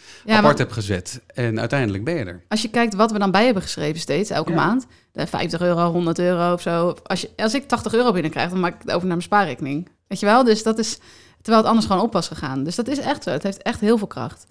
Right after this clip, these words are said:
Speaker 2: Ja.
Speaker 1: Eh, de E staat voor een budget opstellen. Dus er zit een, een sheet bij om een maandbudget te gaan maken. Nou, dat is best wel even een klus, maar dat is echt, maakt, gaat zo'n verschil maken. Dat is echt niet normaal. Eh, de N staat voor nodig of niet. Daarin doen Casper en ik een heel leuk, leuk spelletje om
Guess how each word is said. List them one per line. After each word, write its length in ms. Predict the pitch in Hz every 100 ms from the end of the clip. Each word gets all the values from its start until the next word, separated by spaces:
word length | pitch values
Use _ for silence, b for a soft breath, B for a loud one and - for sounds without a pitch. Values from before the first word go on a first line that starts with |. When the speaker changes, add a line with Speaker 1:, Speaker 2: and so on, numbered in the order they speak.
| B
Speaker 2:
Ja. 120 | 98 B B
Speaker 1:
Eh, 180 | 208 214
de 140 | 214 247
E 60 |
staat 200 | 269 233
voor 100 | 226
een 100 | 202
budget 380 | 170 180 190 240
opstellen. 440 | 285 - 247 262 277
Dus 140 | 202
er 40 | 190
zit 140 | 208
een, 180 | 190 180
een 100 | -
sheet 220 | - 254 233
bij 140 | 180
om 80 | 170
een 100 | 160
maandbudget 480 | 160 220 220 240 240
te 80 |
gaan 160 | 233 220
maken. 440 | 214 208 220 277 330 B B B
Nou, 140 | -
dat 80 | 190
is 60 | 214
best 160 | 269
wel 120 | 277 214
even 180 | 214
een 80 | 185
klus, 220 | 233 262
maar 180 | 214 175
dat 80 | 165
is 80 | 170
echt, 320 | 175 - - _
maakt, 260 | 180 190 -
gaat 200 | 214 208
zo'n 300 | 202 247 180
verschil 340 | 170 175 147
maken. 360 | 143 135 - -
Dat 180 | - 185
is 80 | 180
echt 160 | 175
niet 120 | 175 165
normaal. 400 | 135 202 262 - b b b b b
Eh, 300 | 202 214 208
de 160 | 202 175
N 40 |
staat 180 | - 220
voor 120 | 214
nodig 360 | 208 226 220 170
of 100 | 175
niet. 320 | 240 339 -
Daarin 300 | - 196 202
doen 140 | 196 190
Casper 280 | 202 196 202
en 100 | 196
ik 100 | 208
een 60 |
heel 140 | 190 208
leuk, 220 | 180 -
leuk 200 | - 190
spelletje 500 | - 226 214 214 190
om 140 | 180